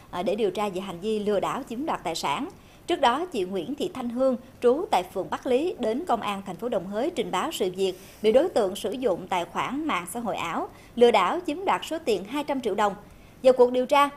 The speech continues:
bước đầu cơ quan công an xác định từ cuối năm hai nghìn không trăm hai mươi mốt, Nguyễn Chí Tuất lập một tài khoản Facebook ảo và đăng thông tin bán đất.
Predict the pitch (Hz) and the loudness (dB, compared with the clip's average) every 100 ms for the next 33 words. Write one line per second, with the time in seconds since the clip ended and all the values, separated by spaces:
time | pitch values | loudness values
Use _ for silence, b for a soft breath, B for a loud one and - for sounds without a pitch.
0 | - 359 339 226 269 262 262 247 254 233 | -4 2 4 4 4 4 4 4 0 0
1 | 233 233 370 359 196 185 190 202 220 339 | -2 -2 -2 0 0 0 -4 -2 -2 -2
2 | 302 254 262 208 190 277 262 254 240 233 | -4 -4 -4 -4 -6 -6 -4 -2 -2 -4
3 | 226 226 320 - B B - 202 247 330 | -2 0 0 0 B B -2 -2 0 -2
4 | 359 415 B B 220 214 - 208 190 196 | 0 -2 B B 4 4 4 -4 -4 0
5 | 185 - 180 240 247 214 330 - 190 202 | -2 -2 -6 -4 -6 -6 -6 -2 0 0
6 | 403 B B 220 220 285 277 294 254 247 | -6 B B -2 2 0 -2 -4 -4 -4
7 | 220 247 320 | -4 -4 -2